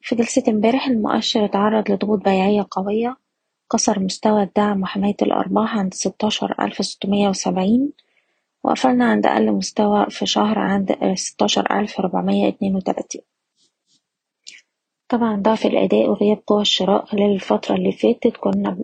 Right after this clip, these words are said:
بننصح باستغلال أي محاولة للارتداد لتخفيض المراكز واحترام مستويات حماية الأرباح لكل سهم على حدة.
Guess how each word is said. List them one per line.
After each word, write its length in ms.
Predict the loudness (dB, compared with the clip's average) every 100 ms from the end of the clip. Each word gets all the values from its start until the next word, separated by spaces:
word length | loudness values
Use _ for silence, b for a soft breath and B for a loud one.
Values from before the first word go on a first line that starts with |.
| -4
بننصح 560 | -2 -2 -4 -6 -10
باستغلال 560 | -16 -4 -2 2 2 2
أي 200 | 0 -2
محاولة 440 | -6 -2 -2 0
للارتداد 680 | 0 0 -4 -6 -2 2 0 -2 _ _ _ _ -4
لتخفيض 500 | -2 -2 0 2 2
المراكز 600 | 2 2 2 0 -4 -4
واحترام 360 | -8 -4 0 0
مستويات 580 | 0 -2 -2 0 0 -2
حماية 320 | -2 -2 0 0
الأرباح 500 | 0 0 0 -2 -4
لكل 380 | -2 0 0
سهم 300 | -2 -2 -2
على 160 | -4 -6
حدة. 280 | -10 -12